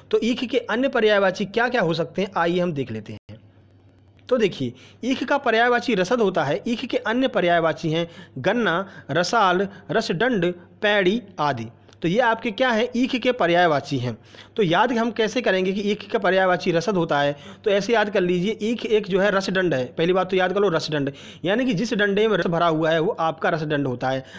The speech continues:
आपने कोई गलती कर दी, आप गए थे, अ, किसी दूसरे के आपने प-, खेत में से जो है गन्ना तोड़ लिया, तो वो क्या करेगा, उसी गन्ने को छुड़ा करके आप में दो रसदंड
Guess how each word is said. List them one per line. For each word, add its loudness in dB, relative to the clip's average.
आपने 0
कोई 2
गलती 0
कर 0
दी, 0
आप 2
गए 0
थे, 4
अ, 0
किसी -4
दूसरे 0
के 0
आपने 0
प-, 2
खेत 2
में 2
से 2
जो 0
है 0
गन्ना 0
तोड़ 2
लिया, 0
तो -4
वो 4
क्या 0
करेगा, 2
उसी 0
गन्ने 2
को 2
छुड़ा 0
करके -2
आप 0
में 0
दो 4
रसदंड 0